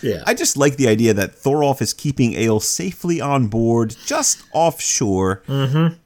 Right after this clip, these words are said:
Speaker 2: in the case that he starts some trouble before the host can be tricked into accepting him into the house.
Speaker 1: Right. Wait, you're saying that Ale might not be exactly like Thorolf?
Speaker 2: <laughs> Yeah.
Speaker 1: I mean, you're making him sound like a bit of a vampire.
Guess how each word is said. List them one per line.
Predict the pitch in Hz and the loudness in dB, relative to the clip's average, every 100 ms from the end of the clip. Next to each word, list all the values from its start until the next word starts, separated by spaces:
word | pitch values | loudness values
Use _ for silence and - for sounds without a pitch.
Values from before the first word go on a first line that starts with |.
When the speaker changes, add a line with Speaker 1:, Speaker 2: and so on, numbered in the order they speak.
| - | -2
Speaker 2:
in | 165 151 | 0 0
the | |
case | 135 151 135 - | 0 2 2 2
that | 117 | 0
he | 120 | 0
starts | - 110 - | 0 -2 0
some | 120 101 | -2 -2
trouble | - 95 92 90 | -2 -4 -2 -4
before | 98 95 | -4 -4
the | 90 | -2
host | 101 95 - | -2 -2 -2
can | 87 | -4
be | 87 | -4
tricked | - - - 107 | -8 -6 -4 -2
into | 95 95 | -2 -2
accepting | 87 - 104 95 95 | -4 -2 -4 -4 -6
him | 90 | -4
into | 90 76 | -6 -6
the | 101 | -8
house. | 92 - - - | -8 -8 -10 -10
Speaker 1:
Right. | 120 123 117 107 87 80 73 - - - - | -6 -2 0 0 -2 -8 -8 -8 -8 -14 -6
Wait, | 143 | -4
you're | 123 | 0
saying | 120 165 147 | 2 2 0
that | 135 | -4
Ale | 135 135 123 | -2 -2 -2
might | 120 113 | -4 -4
not | 104 98 107 | -2 -2 -2
be | 143 139 156 - - | 0 0 0 -6 -8
exactly | 127 117 131 123 127 | -4 -2 -2 -2 -2
like | 127 | -2
Thorolf? | - 123 156 202 - _ - | -2 -2 -2 -4 -10 _ -10
Speaker 2:
<laughs> | 110 - - - - | -10 -10 -18 -10 -4
Yeah. | 143 - - - - - - 131 | -2 -2 -8 -16 -18 -20 -6 0
Speaker 1:
I | |
mean, | 135 | 2
you're | 160 | 2
making | 165 160 | 2 0
him | |
sound | - 147 | 0 0
like | 131 | 2
a | |
bit | 127 | 0
of | 127 | 0
a | 117 | 0
vampire. | 101 117 139 147 101 82 73 - | 0 2 2 0 -4 -6 -8 -14